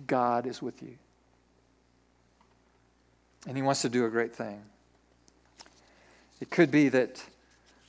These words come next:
you need reconciliation with one of your own children. So you don't know what he said to me. You don't know what she said.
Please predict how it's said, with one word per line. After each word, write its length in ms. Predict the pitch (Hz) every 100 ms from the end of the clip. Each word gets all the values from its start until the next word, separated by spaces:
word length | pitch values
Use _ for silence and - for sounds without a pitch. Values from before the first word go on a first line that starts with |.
| _ _ _ _ _ _ - _ _ _ - -
you 100 | 131
need 200 | 139 123
reconciliation 920 | 143 135 123 - 131 143 151 151 123
with 160 | 113
one 140 | 135 131
of 100 | 117
your 140 | 120
own 100 | 123
children. 440 | 117 175 160 120 104 113 _ _ _ _ _ _ _ _ _ _ _ _ _ _ _ _ _ _ _ -
So 160 | -
you 100 | 123
don't 160 | 135 147
know 120 | 123
what 100 | 120
he 120 | 113
said 280 | 117 - 151
to 60 | 131
me. 120 | 117
You 140 | 110
don't 160 | 143 139
know 80 | 117
what 140 | 127
she 140 | - 143
said. 480 | - 175 185 120